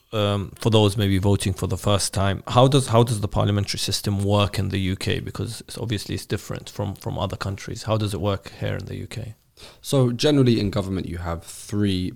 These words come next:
Speaker 2: branches of government. You have, uh, the legislature, the judiciary, and the executive. So the executive will be a king or a prime minister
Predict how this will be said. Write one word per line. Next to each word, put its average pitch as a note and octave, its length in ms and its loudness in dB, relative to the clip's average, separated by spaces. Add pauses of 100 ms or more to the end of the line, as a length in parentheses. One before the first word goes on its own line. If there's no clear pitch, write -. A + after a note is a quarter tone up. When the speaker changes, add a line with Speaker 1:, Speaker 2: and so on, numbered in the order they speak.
(140)
Speaker 2:
branches F2+ 540 -6
of E2 140 -12
government. E2 420 -4
You - 80 -8
have, F2+ 140 -10 (220)
uh, E2+ 460 -8 (100)
the E2+ 80 -14
legislature, F#2 800 -4
the F2 100 -10
judiciary, F2 540 -6
and E2 100 -4
the D#2+ 60 -6
executive. F2 640 -6
So E2 220 -6
the F2+ 100 -4
executive G#2 560 0
will F#2+ 100 -2
be F#2 380 0 (420)
a - 60 -18
king A2 580 4
or - 180 -6
a - 40 -10
prime G2+ 340 2
minister G2+ 540 0